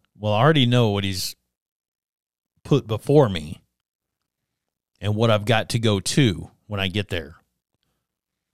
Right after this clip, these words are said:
Part of it, anyway. A really good part of it.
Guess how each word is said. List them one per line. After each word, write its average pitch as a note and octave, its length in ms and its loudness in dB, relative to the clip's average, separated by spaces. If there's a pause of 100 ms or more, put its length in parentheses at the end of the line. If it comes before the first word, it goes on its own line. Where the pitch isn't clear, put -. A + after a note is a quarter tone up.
(1800)
Part A2+ 240 0
of D2+ 120 -6
it, - 160 -16 (140)
anyway. F2+ 440 -8 (2750)
A G2 80 -2
really G#2 300 -4
good E2+ 220 -6
part D2+ 240 -10
of - 100 -16
it. - 120 -20